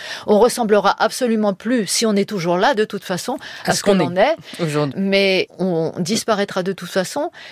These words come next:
Speaker 1: Et c'est aussi pour ça la couverture, comme je le disais. Il n'y a pas véritablement de masse continentale sur la, la photo que j'ai choisie, parce que c'est une, une, euh, image de la Terre sans présence humaine.
Speaker 2: Et parce
Speaker 1: Mais la
Speaker 2: que
Speaker 1: Terre, elle est toujours là.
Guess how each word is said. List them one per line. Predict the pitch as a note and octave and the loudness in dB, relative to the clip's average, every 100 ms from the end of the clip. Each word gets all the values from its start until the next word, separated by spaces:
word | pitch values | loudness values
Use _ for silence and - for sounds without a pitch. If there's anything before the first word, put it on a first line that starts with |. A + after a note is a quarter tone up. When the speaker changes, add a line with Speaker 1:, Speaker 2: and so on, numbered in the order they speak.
| - | -2
Speaker 1:
Et | G3+ | -2
c'est | - G#3 | 2 0
aussi | F3+ A3+ | 0 -4
pour | A3 | -4
ça | - C#4 | 0 0
la | A3 | 0
couverture, | - G3+ G3 A#3+ A#3 | -2 -4 -4 -6 -4
comme | G#3 F#3+ | -4 -2
je | F#3+ | -2
le | |
disais. | F3+ G#3 B3 C4 - - - - - | -2 -2 -2 -4 -8 -20 -20 -20 -4
Il | G3+ | 0
n'y | G#3 | 2
a | G#3 | 0
pas | - A#3+ | 0 0
véritablement | G3+ G3+ G#3 G3+ F3+ G3 F#3+ G3 F3+ | 0 -4 -2 -2 0 -2 0 -2 0
de | E3+ | -2
masse | F3 F3+ F#3 - - _ _ _ | 0 -2 -4 -8 -12 _ _ _
continentale | G3+ G3 G3 F#3+ F#3 F#3+ F3+ | -4 -2 -2 -2 -2 -2 -4
sur | - - F3+ | -8 -6 -2
la, | D#3 C#3+ D3+ - | 0 0 -4 -6
la | F3+ | -6
photo | - G3+ G3 | -2 -2 -2
que | |
j'ai | E3+ | -2
choisie, | - F#3 F#3 B3 D4 - - - - | -2 -2 -2 -6 -10 -18 -20 -20 -6
parce | F#3+ - | -4 -2
que | |
c'est | G#3+ G#3+ - | -2 -2 -2
une, | F#3+ - - E3+ | -4 -6 -10 -4
une, | E3 D3+ | -4 -2
euh, | D3 C3+ C3+ | -2 -4 -2
image | F#3+ F#3+ F#3+ | 0 0 0
de | F3+ | 0
la | F3+ | 0
Terre | F3+ G#3 G#3 | 0 -4 -4
sans | - A3 | -4 -4
présence | - F#3+ F3+ - | -2 -2 -2 -4
humaine. | F#3+ A#3 G3 F3 - | -4 -4 -4 -8 -12
Speaker 2:
Et | - | -2
parce | |
Speaker 1:
Mais | G3 | 2
la | G3 | 2
Speaker 2:
que | D3 | 2
Speaker 1:
Terre, | A#3 | 2
elle | F#3 | 2
est | F#3+ | 0
toujours | F#3 F3+ G3+ | -2 -4 0
là. | A#3+ | -2